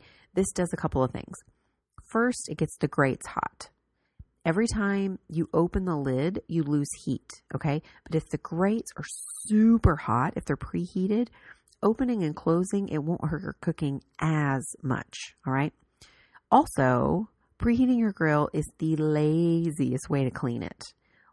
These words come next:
Whenever I grill, I don't clean it right after I'm done, okay? There's really no point, because the best way to clean a grill is to get it super hot, to basically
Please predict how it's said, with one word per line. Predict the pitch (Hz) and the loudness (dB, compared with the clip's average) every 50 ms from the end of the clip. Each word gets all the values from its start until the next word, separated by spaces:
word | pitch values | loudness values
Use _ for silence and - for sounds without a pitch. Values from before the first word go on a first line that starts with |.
| _ _ _ _ | _ _ _ _
Whenever | 156 160 151 151 156 180 208 | 0 2 2 2 2 2 2
I | 233 247 | 0 0
grill, | 226 - 190 180 175 170 165 165 170 196 - _ _ _ _ _ _ | 0 0 2 2 2 2 2 0 0 -2 -8 _ _ _ _ _ _
I | - 165 | -2 0
don't | 180 226 - - | 0 0 -2 -4
clean | - - 214 208 214 196 | -4 -2 -2 0 2 2
it | 170 - - _ | 0 -2 -4 _
right | 139 147 151 139 | 0 2 2 2
after | 139 143 - - | 0 -2 -2 -2
I'm | 135 127 131 | -2 -2 0
done, | 127 135 113 107 73 - - 175 - _ - | 0 0 0 0 -4 -6 -10 -14 -14 _ -10
okay? | - - 151 156 | -2 0 0 2
There's | 170 180 180 | 2 2 0
really | 190 208 220 202 | 0 0 0 0
no | 156 127 | 0 -2
point, | - - - 147 - - - - _ - - - - _ | -2 0 -2 -2 -2 -6 -12 -20 _ -20 -20 -20 -18 _
because | - - - 170 160 | -12 -4 -4 -4 -2
the | - 156 | -2 -4
best | 151 - 180 208 226 - - 175 | -2 -2 -2 -2 -2 -4 -4 0
way | 160 160 151 156 | 0 2 0 0
to | 156 - | -2 -4
clean | - - - 151 151 | -6 -4 -2 -2 0
a | 151 | -2
grill | 143 - 147 147 139 135 135 - | 0 2 2 2 4 2 0 0
is | - 143 | -2 -6
to | - - | -6 -6
get | 127 143 131 | -4 -4 -4
it | - - | -4 -6
super | - - - 139 - - 165 | -10 -4 -4 0 2 0 0
hot, | - 175 127 110 107 - - _ - _ _ _ _ _ _ _ _ _ | 2 0 0 0 0 -4 -6 _ -20 _ _ _ _ _ _ _ _ _
to | - 165 | -6 0
basically | 147 160 151 156 - - - 151 | 2 2 0 0 -2 -6 -4 -6